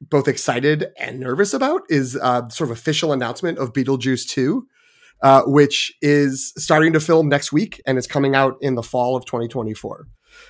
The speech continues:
Uh, it's, it's happening. Tim Burton's directing it. Michael Keaton's in it. Um, the, uh, woman who played Wednesday,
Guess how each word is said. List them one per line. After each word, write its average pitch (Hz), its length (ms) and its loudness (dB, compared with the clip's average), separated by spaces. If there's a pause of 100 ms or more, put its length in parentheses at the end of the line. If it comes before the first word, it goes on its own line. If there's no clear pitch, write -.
(120)
Uh, 123 320 4
it's, 131 180 -2
it's - 140 -10
happening. 147 520 -2
Tim 135 200 -4
Burton's 127 260 -2
directing 123 320 -4
it. 123 160 -6
Michael 117 220 -4
Keaton's 120 280 -6
in 120 120 0
it. 117 180 -4 (380)
Um, 117 640 0 (500)
the, 123 840 0
uh, 113 460 0 (240)
woman 117 320 -4
who 120 100 -4
played 117 340 -2
Wednesday, 123 680 -2